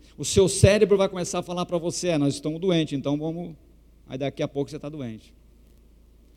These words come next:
Mas se mesmo que você estiver com dor, isso aconteceu comigo, eu fiquei dois anos com esse joelho, o, o, o, o médico falou assim: "É seis mil pra operar." Eu falei assim: "Eu não tenho esse dinheiro."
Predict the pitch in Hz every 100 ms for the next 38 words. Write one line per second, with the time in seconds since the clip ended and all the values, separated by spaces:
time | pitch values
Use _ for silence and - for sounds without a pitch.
0 | - - 156 214 214 247 208 214 294 381
1 | 381 349 330 285 277 277 254 208 247 254
2 | 226 185 165 180 208 226 226 214 - 220
3 | 220 190 170 185 - 202 156 202 262 247
4 | 147 143 214 196 143 - - - - -
5 | 196 190 170 202 196 165 135 113 - -
6 | - - - 139 165 147 170 - - -
7 | - - 165 202 226 175 202 202 220 196
8 | - 240 254 180 196 214 175 165 160 147
9 | 135 113 104 - - - - - 139 -
10 | - - - 131 120 101 110 110